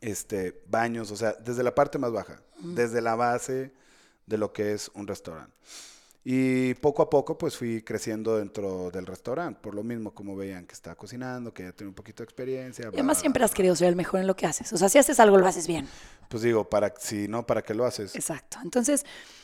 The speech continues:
Speaker 2: ya después de todo eso, vuelves a Durango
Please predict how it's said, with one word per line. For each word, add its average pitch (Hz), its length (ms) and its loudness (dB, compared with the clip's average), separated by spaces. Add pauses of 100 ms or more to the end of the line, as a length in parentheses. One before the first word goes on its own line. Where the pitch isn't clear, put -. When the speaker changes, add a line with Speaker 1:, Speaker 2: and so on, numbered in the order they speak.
(300)
Speaker 2:
ya 302 140 8
después 277 240 4
de 269 80 10
todo 254 260 8
eso, 220 440 4
vuelves 202 400 6
a 190 40 4
Durango 170 680 0